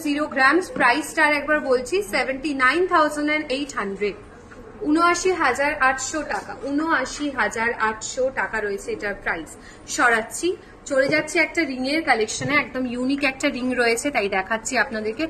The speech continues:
cocktail ring এর মধ্যে খুব একদম ইউনিক ডিজাইনে পুরো, আহ, এখানে যে মিনেকারির কাজটা দেখুন, সেটার কালারটা কিন্তু dual টোনের রয়েছে, ভীষণই সুন্দর, আহ, কাজ রয়েছে। তার মধ্যে থাকছে কিন্তু এখানে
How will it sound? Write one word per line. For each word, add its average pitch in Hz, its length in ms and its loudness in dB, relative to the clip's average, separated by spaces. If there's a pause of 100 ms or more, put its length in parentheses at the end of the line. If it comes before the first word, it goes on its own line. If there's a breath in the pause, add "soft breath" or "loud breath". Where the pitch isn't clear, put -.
cocktail 269 420 0 (100)
ring 240 100 -2 (100)
এর 254 160 0
মধ্যে 202 280 -4 (140)
খুব 277 120 -4 (540 loud breath)
একদম 220 320 -2 (140)
ইউনিক 240 300 -2 (280)
ডিজাইনে 220 460 2 (120)
পুরো, 262 280 0
আহ, - 560 2
এখানে 262 300 4
যে 302 60 6 (120)
মিনেকারির 311 600 4 (120)
কাজটা 214 460 0
দেখুন, 247 300 -4
সেটার 277 240 0 (100)
কালারটা 240 500 4
কিন্তু 320 200 4 (140)
dual 262 340 4
টোনের 294 380 2
রয়েছে, 233 260 2 (140)
ভীষণই 285 500 4 (100)
সুন্দর, 262 460 2
আহ, - 460 0 (120)
কাজ 233 200 4 (160)
রয়েছে। 240 280 0 (100)
তার 220 140 4 (100)
মধ্যে 226 260 -2 (120)
থাকছে - 320 0 (100)
কিন্তু 226 260 -6 (120)
এখানে 233 260 0